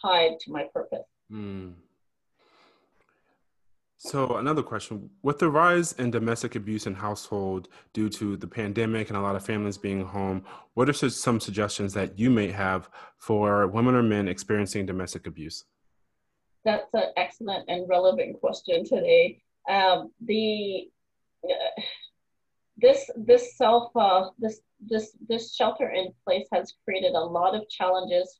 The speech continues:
Speaker 1: for, um, victims. Um, and, and I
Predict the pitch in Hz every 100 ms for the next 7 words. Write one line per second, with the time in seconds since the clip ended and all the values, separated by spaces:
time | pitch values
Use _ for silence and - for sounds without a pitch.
0 | - 185 175 170 180 _ _ _ - 165
1 | 165 165 180 214 - 180 185 185 - 175
2 | 196 - _ _ _ _ _ _ - 160
3 | 147 - - 202 - 180 180